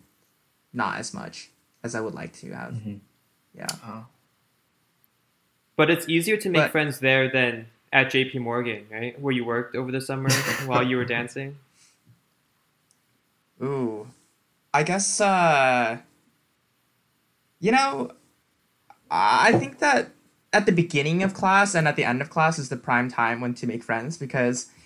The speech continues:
Speaker 1: at the
Speaker 2: Mm-hmm.
Speaker 1: beginning, everyone's just settling in, warming up, and people are usually very receptive, and they're like,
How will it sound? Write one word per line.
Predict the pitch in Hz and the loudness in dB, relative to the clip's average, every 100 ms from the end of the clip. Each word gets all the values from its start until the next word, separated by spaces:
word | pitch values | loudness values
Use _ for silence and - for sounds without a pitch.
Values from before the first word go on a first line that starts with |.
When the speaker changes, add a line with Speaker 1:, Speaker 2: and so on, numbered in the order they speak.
| _ | _
Speaker 1:
at | 180 175 | 0 2
the | |
Speaker 2:
Mm-hmm. | 165 | 0
Speaker 1:
beginning, | 120 139 165 156 | 2 2 2 2
everyone's | 131 143 139 135 | 2 0 0 -2
just | 131 | -2
settling | - 127 131 127 | 0 0 0 -2
in, | 120 120 143 190 - _ _ | -2 -2 -2 -4 -8 _ _
warming | 127 127 127 127 | -4 0 0 2
up, | 123 127 131 _ _ _ - | 4 4 0 _ _ _ -2
and | 135 135 127 - | 0 0 -4 -6
people | 165 160 | -6 0
are | 147 139 | 2 2
usually | 131 127 131 127 | 0 -2 -2 0
very | 123 120 | 2 2
receptive, | 117 117 107 107 127 120 120 | 0 -2 -6 -6 -4 -4 -6
and | 113 | -8
they're | 117 117 | -6 -4
like, | 113 117 | -2 -4